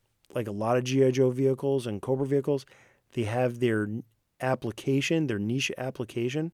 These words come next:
and they will dominate in that theater. Which one am I gonna choose? What, what am I gonna rate 'em?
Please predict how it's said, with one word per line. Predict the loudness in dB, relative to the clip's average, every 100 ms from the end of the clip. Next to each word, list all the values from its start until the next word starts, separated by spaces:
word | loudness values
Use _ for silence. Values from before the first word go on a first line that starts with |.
| _ _ _ _ _ _ -2
and | 2 4 4 4
they | 6
will | 6 4
dominate | 4 2 2 0 -4 -10 -16 -6
in | -4
that | -4 -4
theater. | 0 2 2 -6 _ _ _ _ _ _ _ _ _ _ _ _ _ -4
Which | -2 2
one | 4
am | 6
I | 8
gonna | 6 6 -2 -20 -6
choose? | 2 2 4
What, | 6 6
what | 6 8
am | 8
I | 8
gonna | 6
rate | 4 4 4 2
'em? | 0